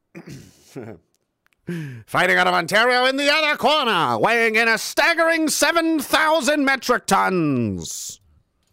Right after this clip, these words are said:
They call him the Butter Man, the Butter Baby, and the Build It Back Better Baby Butter Belly Boy Ford.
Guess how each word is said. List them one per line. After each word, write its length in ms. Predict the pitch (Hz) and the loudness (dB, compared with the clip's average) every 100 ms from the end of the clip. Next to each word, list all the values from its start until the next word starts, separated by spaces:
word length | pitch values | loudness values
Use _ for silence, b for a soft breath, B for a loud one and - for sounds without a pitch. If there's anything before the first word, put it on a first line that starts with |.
| _ _ _ _ - | _ _ _ _ -8
They 120 | 127 | -4
call 280 | 147 180 180 | 0 0 2
him 180 | 196 | 2
the 80 | 190 | 0
Butter 240 | 185 233 226 | 0 0 0
Man, 260 | 233 240 | 0 0
the 120 | 240 | 0
Butter 280 | 202 285 285 | 0 0 2
Baby, 360 | 269 277 208 202 | 2 2 2 0
and 120 | 202 | 0
the 80 | 202 | 0
Build 240 | 208 240 | 0 0
It 100 | 233 | 0
Back 260 | 180 220 202 | 0 -2 0
Better 460 | 202 214 214 202 180 | 0 2 2 2 0
Baby 320 | 180 202 190 | 0 0 0
Butter 340 | 180 185 180 | 2 2 2
Belly 320 | 160 190 180 | 0 0 0
Boy 300 | 160 180 175 | 2 2 0
Ford. 580 | 156 196 196 160 147 139 | 0 0 2 2 0 -2